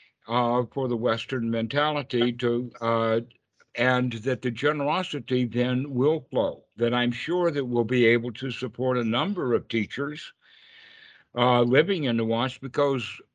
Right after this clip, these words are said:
their expenses will be low, but we'll have a number of people who are wanting to donate to them.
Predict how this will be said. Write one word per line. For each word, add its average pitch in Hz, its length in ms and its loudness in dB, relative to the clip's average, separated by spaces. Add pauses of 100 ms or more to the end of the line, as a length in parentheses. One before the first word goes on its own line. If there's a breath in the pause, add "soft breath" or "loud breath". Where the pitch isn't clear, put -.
(260)
their 131 500 4
expenses 147 640 -4
will 120 180 -2
be 110 200 -2
low, 120 420 2 (500 soft breath)
but 147 120 4
we'll 143 200 0
have 139 240 0
a 123 60 0
number 143 400 0
of 131 100 -6
people 139 300 -4
who 127 220 -2
are 123 40 2 (160)
wanting 131 260 -2
to 123 100 0
donate 117 600 0
to 107 120 -4
them. 95 320 -4